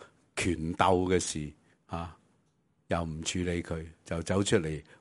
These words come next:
話啲後生仔啲衣着啊，啲，啲秩序啊嗰啲，佢哋唔鍾意。不過呢個係我講話聖潔係要全面咁解啫，我唔係偏幫任何一邊啊，而係話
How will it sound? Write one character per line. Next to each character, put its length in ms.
話 220
啲 140
後 160
生 220
仔 180
啲 100
衣 260
着 220
啊， 220
啲， 220
啲 400
秩 160
序 80
啊 100
嗰 120
啲， 80
佢 120
哋 80
唔 140
鍾 220
意。 180
不 80
過 200
呢 260
個 80
係 160
我 260
講 180
話 180
聖 480
潔 200
係 340
要 60
全 320
面 340
咁 260
解 160
啫， 360
我 160
唔 100
係 160
偏 300
幫 180
任 220
何 160
一 40
邊 300
啊， 40
而 40
係 200
話 240